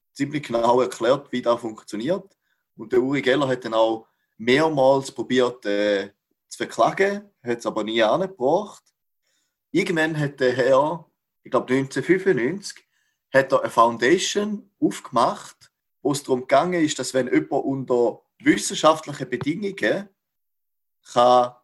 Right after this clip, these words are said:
beweisen, dass er übernatürliche Kräfte hat, dann kommt er Geld über. Am Anfang sind's noch tausend Dollar gewesen, irgendwann eine Million. Über zwanzig Jahre lang bis zu einer Million diesen Leuten angeboten und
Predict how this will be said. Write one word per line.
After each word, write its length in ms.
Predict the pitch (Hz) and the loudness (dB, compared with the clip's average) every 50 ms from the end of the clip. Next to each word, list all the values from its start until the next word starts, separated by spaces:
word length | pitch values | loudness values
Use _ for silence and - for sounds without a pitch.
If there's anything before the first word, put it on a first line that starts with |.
| _ _ _ - | _ _ _ 0
beweisen, 640 | 120 113 123 151 190 294 - - - 139 165 165 160 | 0 0 2 0 0 0 0 0 0 0 0 0 -4
dass 140 | - - - | -6 -6 -4
er 80 | 180 | -2
übernatürliche 720 | 165 147 151 151 143 135 - - 143 135 131 - 131 113 | -2 -2 -2 -2 -4 -4 -4 -2 -2 -2 -2 -4 -6 -8
Kräfte 500 | - - 120 156 175 - - - - 139 | -2 0 0 0 -2 -4 -10 -4 -2 -2
hat, 100 | 170 190 - - _ _ _ _ _ _ _ _ _ _ _ _ _ | -2 -2 -6 -12 _ _ _ _ _ _ _ _ _ _ _ _ _
dann 140 | - 131 131 | -6 -6 -4
kommt 340 | 131 135 139 139 131 - 131 | -4 -4 -6 -6 -4 0 2
er 320 | 120 117 113 110 - - _ _ - | 4 4 2 0 -4 -12 _ _ 0
Geld 280 | - 117 139 180 175 | 2 4 4 4 2
über. 280 | 196 196 190 202 190 165 | 0 0 2 4 4 4
Am 140 | 123 117 127 | 4 4 4
Anfang 240 | 139 151 156 151 143 | 2 2 2 -4 -6
sind's 240 | - 143 127 - | -6 -6 -6 -8
noch 120 | - 120 - | -8 -10 -6
tausend 400 | - 143 156 151 147 - - - | -4 -4 -2 -2 -4 -10 -6 -2
Dollar 240 | 120 131 147 165 165 | -2 0 0 0 -4
gewesen, 300 | - - 156 156 151 - | -2 0 2 2 2 0
irgendwann 400 | 139 147 143 135 123 120 120 117 | -2 -4 -4 -2 -4 -4 -4 -4
eine 60 | 110 | -8
Million. 600 | 110 110 104 107 104 104 120 156 185 - - - _ _ _ _ _ _ _ _ _ _ _ _ _ _ _ _ _ _ _ - | -10 -10 -6 -2 0 0 2 2 2 0 -2 -10 _ _ _ _ _ _ _ _ _ _ _ _ _ _ _ _ _ _ _ -8
Über 260 | 190 - - 196 185 | -6 0 0 0 0
zwanzig 460 | 190 - 139 147 165 170 - - - | 2 4 4 4 4 4 -2 -6 0
Jahre 260 | 123 123 123 147 165 | 2 2 2 4 2
lang 440 | 170 143 117 127 147 180 202 208 - _ _ _ _ _ _ _ _ _ _ _ _ _ _ _ _ | 2 4 4 4 2 2 -2 -12 -14 _ _ _ _ _ _ _ _ _ _ _ _ _ _ _ _
bis 200 | - 160 165 165 | -2 -2 -2 0
zu 100 | - 180 | -2 -2
einer 180 | 165 147 135 135 | -2 -2 -4 -4
Million 460 | 123 123 123 120 123 131 151 170 165 | -4 -4 0 2 2 2 4 2 0
diesen 160 | 143 131 127 | -2 -2 -2
Leuten 360 | 127 123 127 143 151 147 - | -2 -2 -2 -2 -2 -2 0
angeboten 600 | 127 135 143 139 - 147 139 - - - 120 117 | 0 0 0 0 -6 -10 -10 -10 -10 -12 -10 -8
und 240 | 107 107 107 101 - | -8 -8 -8 -10 -16